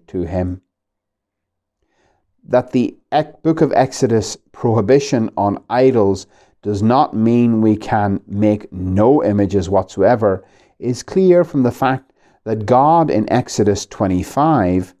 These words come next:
mandates that two gold statues depicting winged cherubim, angels, should adorn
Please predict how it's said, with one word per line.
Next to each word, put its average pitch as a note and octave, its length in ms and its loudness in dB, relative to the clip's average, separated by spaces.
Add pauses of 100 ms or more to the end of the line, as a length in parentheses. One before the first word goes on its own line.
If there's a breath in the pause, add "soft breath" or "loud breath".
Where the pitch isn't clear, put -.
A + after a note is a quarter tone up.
(400)
mandates B2 920 0 (240)
that A2+ 260 -8
two F3+ 280 0
gold A2 480 2
statues B2+ 720 -2
depicting A2+ 840 -6 (300 soft breath)
winged B2 580 0
cherubim, G2+ 800 0 (180)
angels, G2+ 640 -2 (420)
should C#3 360 0
adorn C#3 600 2